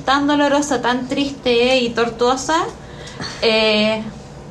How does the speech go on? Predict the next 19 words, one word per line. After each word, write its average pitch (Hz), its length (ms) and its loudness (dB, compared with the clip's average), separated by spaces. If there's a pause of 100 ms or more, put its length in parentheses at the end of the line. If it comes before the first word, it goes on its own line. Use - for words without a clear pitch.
(580)
estás 247 360 -2
sacando 262 600 2
como 254 260 2
conclusión 247 640 0 (240)
tú 214 100 -2
solo 302 640 2 (920)
que 254 140 4
finalmente, 262 800 2 (720)
eh, 233 640 4
no 240 100 0
estás 262 260 -2
solo 277 240 4
y 226 180 0
tienes 240 380 0
gente 240 380 -2
que 220 120 -6
te 202 140 -6
quiere 226 240 2
mucho 339 600 -2